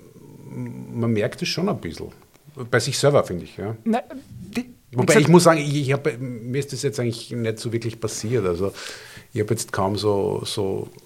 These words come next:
Speaker 1: so Heroes, die jetzt sich irgendwie was, was Arges zu Schulden kommen
Speaker 2: Es,
Speaker 1: hätten lassen.
Speaker 2: äh, es gibt mehr, als was man glaubt, ja. Beginnend aber die Rolling Stones, nicht? Also ich will da jetzt gar nicht den Wunden stillen, nicht? Aber ich sag nur Brian Jones in der S-S-Uniform neunzehn, ja, siebenundsechzig, neunundsechzig, irgend sowas mit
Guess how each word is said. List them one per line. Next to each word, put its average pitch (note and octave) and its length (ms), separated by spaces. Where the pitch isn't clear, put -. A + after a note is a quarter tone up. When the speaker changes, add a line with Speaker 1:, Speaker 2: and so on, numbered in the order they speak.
Speaker 1:
so A2+ 220
Heroes, A2 600
die G#2+ 100
jetzt G2+ 260
sich G#2 160
irgendwie G2+ 260
was, G2+ 240
was F#2+ 160
Arges G2 380
zu - 120
Schulden A#2 280
kommen F#2+ 260
Speaker 2:
Es, - 200
Speaker 1:
hätten F#2 100
lassen. F#3+ 520
Speaker 2:
äh, - 40
es - 100
gibt - 200
mehr, E3 140
als F#3 100
was F3+ 80
man F#3 80
glaubt, - 340
ja. E3 220
Beginnend E3+ 580
aber F3 140
die F3 80
Rolling E3 240
Stones, C#3+ 400
nicht? C#3+ 180
Also C3 160
ich D3 100
will C#3+ 120
da E3 80
jetzt - 340
gar D3+ 140
nicht D3 160
den D#3 120
Wunden D3+ 280
stillen, C3+ 340
nicht? C#3+ 160
Aber D3 80
ich D3 80
sag C#3+ 220
nur D3 160
Brian D3+ 380
Jones C#3+ 340
in D#3 80
der D#3 100
S-S-Uniform D#3+ 880
neunzehn, D3 600
ja, C#3 200
siebenundsechzig, D#3 600
neunundsechzig, C#3 500
irgend D3 200
sowas C#3 280
mit C3+ 140